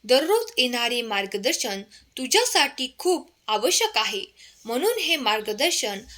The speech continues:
ऐकल्याशिवाय पुढे जाऊ नकोस. बाळा, जर आजचे हे देवाने दिलेले मार्गदर्शन तुला आवडले असेल, तर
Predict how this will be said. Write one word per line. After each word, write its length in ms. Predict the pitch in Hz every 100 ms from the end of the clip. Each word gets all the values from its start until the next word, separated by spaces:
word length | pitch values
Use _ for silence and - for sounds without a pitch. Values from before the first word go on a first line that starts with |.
| - -
ऐकल्याशिवाय 760 | 262 262 349 494 494 330 269
पुढे 440 | 262 - 320 240 233 - - - 220
जाऊ 320 | 226 220 320
नकोस. 540 | 320 226 - 196 214 - _ _
बाळा, 440 | 202 208 220 247 440 -
जर 180 | 339 339 _
आजचे 480 | 220 220 220 349 -
हे 260 | 440 359 381
देवाने 680 | 233 233 226 226 233 226
दिलेले 480 | 214 214 208 208 202
मार्गदर्शन 880 | 202 202 196 196 180 196 370 - 214 180 - - - -
तुला 200 | 339 415 -
आवडले 460 | 226 214 381 370 262
असेल, 680 | 208 - 196 - - _ -
तर 200 | 226